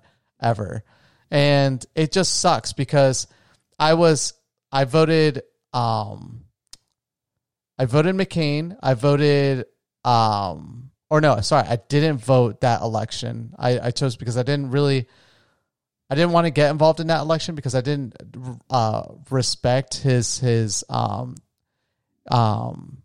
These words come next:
V P pick that he had with Sarah Palin. I, I thought she was definitely more intelligent than Trump, but, um, <laughs> probably in the same level of, of character, pretty much. And I,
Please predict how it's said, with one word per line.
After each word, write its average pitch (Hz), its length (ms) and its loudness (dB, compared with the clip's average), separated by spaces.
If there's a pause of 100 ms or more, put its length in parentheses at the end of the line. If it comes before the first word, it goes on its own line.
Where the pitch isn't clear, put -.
V 147 300 2
P 147 240 0
pick 151 320 0
that 151 100 -2
he 143 120 0
had 143 240 2
with 135 180 -6
Sarah 127 260 0
Palin. 127 340 0
I, 110 200 -2
I 127 80 -2
thought 117 200 -2
she - 160 -6
was 113 380 -4 (1300)
definitely 202 300 2
more 160 160 2
intelligent 143 480 2
than 113 180 -2
Trump, 131 540 2 (160)
but, 113 360 4
um, 110 540 0 (220)
<laughs> - 760 -6
probably 156 560 2
in 143 100 -2
the 131 80 -2
same 135 560 -2
level 131 600 0
of, 123 380 0
of 127 200 -4
character, 117 580 -2
pretty 120 240 -6
much. 113 360 -6
And 117 320 -6
I, 131 380 0